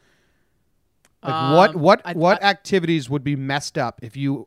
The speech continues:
Speaker 1: randomly grew an inch or lost an inch over the
Speaker 2: So,
Speaker 1: course
Speaker 2: like,
Speaker 1: of one
Speaker 2: my
Speaker 1: night?
Speaker 2: arms are affected, like, my reach is probably an inch shorter or something like that?
Speaker 1: Yeah,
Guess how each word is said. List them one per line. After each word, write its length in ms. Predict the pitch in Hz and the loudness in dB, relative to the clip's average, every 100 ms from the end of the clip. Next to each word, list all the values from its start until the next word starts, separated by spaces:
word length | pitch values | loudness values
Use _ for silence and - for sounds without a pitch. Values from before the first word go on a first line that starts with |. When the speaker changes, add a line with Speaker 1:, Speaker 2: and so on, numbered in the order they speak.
| - | -16
Speaker 1:
randomly 680 | 117 113 143 147 151 143 143 | -14 -6 -4 -4 -6 -6 -8
grew 340 | 113 131 151 | -6 -4 -2
an 100 | 160 | -2
inch 340 | 147 143 135 139 | -6 -10 -10 -12
or 120 | 120 | -10
lost 360 | 117 120 - | -8 -10 -12
an 80 | 120 | -12
inch 180 | 113 104 | -14 -12
over 340 | 113 104 104 | -14 -14 -16
the 120 | 107 104 | -14 -12
Speaker 2:
So, 80 | - | -8
Speaker 1:
course 100 | 160 | -6
Speaker 2:
like, 160 | 160 156 | -8 -8
Speaker 1:
of 40 | |
one 80 | 151 | -10
Speaker 2:
my 20 | |
Speaker 1:
night? 80 | 143 | -8
Speaker 2:
arms 420 | 143 147 160 170 | -8 -8 -8 -8
are 140 | 175 175 | -4 -4
affected, 500 | 180 190 185 - 202 | -4 -6 -6 -8 -8
like, 180 | 156 123 | -8 -10
my 140 | 127 | -12
reach 440 | 120 120 135 147 - | -12 -12 -10 -10 -10
is 160 | 160 | -12
probably 600 | - 156 156 156 151 165 | -8 -6 -4 -6 -8 -6
an 80 | 165 | -6
inch 160 | 165 160 | -10 -10
shorter 360 | - 170 170 | -8 -6 -6
or 60 | 175 | -8
something 320 | 175 170 170 | -10 -12 -12
like 160 | 175 175 | -10 -2
that? 80 | 156 | 0
Speaker 1:
Yeah, 280 | 147 95 | 0 -2